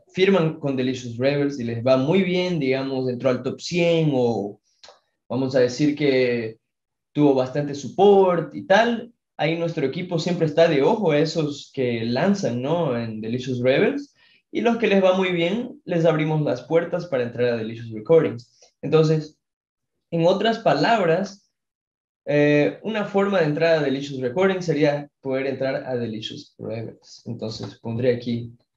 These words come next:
Delicious Rebels.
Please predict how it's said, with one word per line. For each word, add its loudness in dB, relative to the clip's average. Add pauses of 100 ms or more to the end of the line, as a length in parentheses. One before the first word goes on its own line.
(320)
Delicious -8 (420)
Rebels. -12